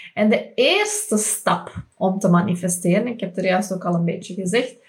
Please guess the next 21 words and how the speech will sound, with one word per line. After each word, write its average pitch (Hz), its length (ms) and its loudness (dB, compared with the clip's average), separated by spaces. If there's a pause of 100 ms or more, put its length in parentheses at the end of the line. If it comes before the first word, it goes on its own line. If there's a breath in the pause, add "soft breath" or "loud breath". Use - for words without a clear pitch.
(760 soft breath)
jij 226 380 2
wilt 277 140 6
iets 208 140 -4
manifesteren 226 720 2
wat 214 140 4
dat 202 180 0
jij 208 280 4
wenst. - 840 -2
Hè? 208 160 0 (560)
Maar 220 160 2
dan 247 120 4
moet 254 120 2
je 247 100 0
ook 262 160 0
letterlijk 320 680 2
gaan 214 220 0
vragen 220 380 2
wat 123 140 -2
dat - 140 -8
jij 175 120 -10
wenst. - 560 -12